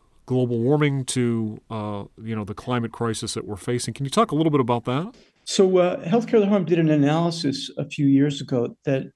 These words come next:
Speaker 2: that found that the global healthcare system was responsible for about four and a half percent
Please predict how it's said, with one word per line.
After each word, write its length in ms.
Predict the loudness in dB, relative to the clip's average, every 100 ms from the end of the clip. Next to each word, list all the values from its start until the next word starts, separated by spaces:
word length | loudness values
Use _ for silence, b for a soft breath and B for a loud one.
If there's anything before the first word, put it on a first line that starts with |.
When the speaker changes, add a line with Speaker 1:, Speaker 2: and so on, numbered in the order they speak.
| -10
Speaker 2:
that 340 | -2 -2 -2
found 480 | -4 0 0 0 0
that 160 | -2 -4 _ _ _ _ _ _ _ -4
the 100 | -2
global 540 | 2 4 4 4 0
healthcare 560 | 2 0 -2 -2 -2 -2
system 540 | -4 -6 -4 -2 -2
was 240 | -2 -4 -8
responsible 880 | -10 -6 -2 0 0 -4 -6 -6
for 380 | -6 -6 -6 -6 b b b
about 240 | -2 -2
four 340 | -4 0 2 4
and 80 | 2
a 40 |
half 340 | 2 0 -2
percent 520 | -8 -14 -6 -4 -4